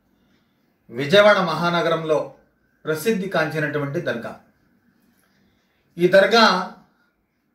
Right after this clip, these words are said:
గత ప్రభుత్వం పూర్తిగా కూల్చడానికి అర్ధరాత్రి కరెంటు కూడా లేకుండా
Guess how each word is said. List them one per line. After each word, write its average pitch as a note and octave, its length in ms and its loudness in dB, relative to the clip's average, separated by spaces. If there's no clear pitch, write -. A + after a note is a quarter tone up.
గత F#3 200 2
ప్రభుత్వం A3+ 600 2
పూర్తిగా A3 480 2
కూల్చడానికి F#3+ 920 -2
అర్ధరాత్రి F#3 800 0
కరెంటు A3 320 2
కూడా G#3+ 240 4
లేకుండా E3+ 680 0